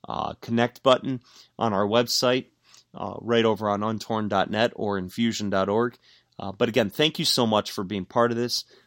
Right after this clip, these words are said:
Please remember again that it is about the invitation, it is about the initiative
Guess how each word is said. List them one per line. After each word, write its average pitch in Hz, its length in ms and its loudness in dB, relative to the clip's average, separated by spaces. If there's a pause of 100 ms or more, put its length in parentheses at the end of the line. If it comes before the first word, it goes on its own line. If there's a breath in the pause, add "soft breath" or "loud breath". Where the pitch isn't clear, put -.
(120 soft breath)
Please 151 260 2
remember 127 440 2
again 92 400 -4 (800)
that 104 240 -2
it 139 240 0
is 127 440 2
about 104 500 2 (340)
the 92 160 -6
invitation, 143 720 -2 (1500)
it 120 200 4
is 117 200 4
about 104 480 2 (400)
the 110 300 0
initiative 147 720 0